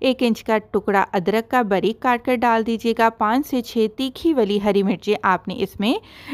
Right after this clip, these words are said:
शामिल कर देनी है। दोबारा सारी चीज़ों की इकट्ठे से भुनाई शुरू कर देंगे। सिर्फ तीस सेकंड के लिए आपने इनको भूनना है, ज़्यादा नहीं भूनना, वरना प्याज का कलर डार्क पड़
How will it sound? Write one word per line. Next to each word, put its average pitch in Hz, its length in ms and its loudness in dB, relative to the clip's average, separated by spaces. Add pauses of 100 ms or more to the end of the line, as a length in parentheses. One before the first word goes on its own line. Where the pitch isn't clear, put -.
शामिल 269 400 2
कर 294 180 0
देनी 254 360 0
है। 240 520 -2
दोबारा 226 420 4
सारी 302 300 0
चीज़ों 277 360 -4
की 269 140 -4
इकट्ठे 262 380 0
से 269 180 0
भुनाई 220 420 2
शुरू 254 260 0
कर 233 180 0
देंगे। 220 340 2
सिर्फ 254 260 -2 (100)
तीस 330 360 2
सेकंड 208 400 -2
के 196 120 -2
लिए 185 180 -2
आपने 190 380 -2
इनको 180 340 -4
भूनना 170 380 -2
है, 175 200 -2
ज़्यादा 240 380 2
नहीं 175 300 -4
भूनना, 175 360 -6
वरना 190 360 -2 (460)
प्याज 277 300 2
का 269 120 -2
कलर 220 280 0
डार्क 190 340 0 (120)
पड़ 156 160 -6